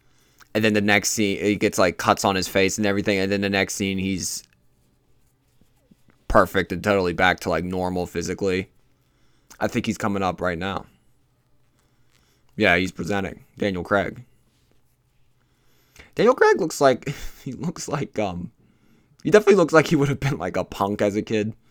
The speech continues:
You know what I mean? Who's he standing next to? Is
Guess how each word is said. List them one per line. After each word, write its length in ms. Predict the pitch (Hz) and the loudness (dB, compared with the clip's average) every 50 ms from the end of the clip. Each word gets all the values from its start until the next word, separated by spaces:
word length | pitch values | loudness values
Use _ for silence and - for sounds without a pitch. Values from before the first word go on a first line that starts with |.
| _ _ _ _ _ _ _ _ _ _ _ _ _ | _ _ _ _ _ _ _ _ _ _ _ _ _
You 100 | - - | -4 -2
know 60 | 135 | 0
what 100 | 131 123 | 0 2
I 60 | 123 | 2
mean? 320 | 120 120 120 120 120 120 - _ _ _ _ _ _ _ _ _ _ _ _ _ _ _ _ _ - | 0 0 0 -2 -4 -6 -10 _ _ _ _ _ _ _ _ _ _ _ _ _ _ _ _ _ -10
Who's 80 | 135 | -8
he 80 | 143 127 | -8 -6
standing 260 | - - 120 104 95 92 | -4 -2 -2 -2 -2 -4
next 180 | 90 87 - | -6 -8 -8
to? 100 | - - | -8 -8
Is 160 | - - 120 | -8 -8 -10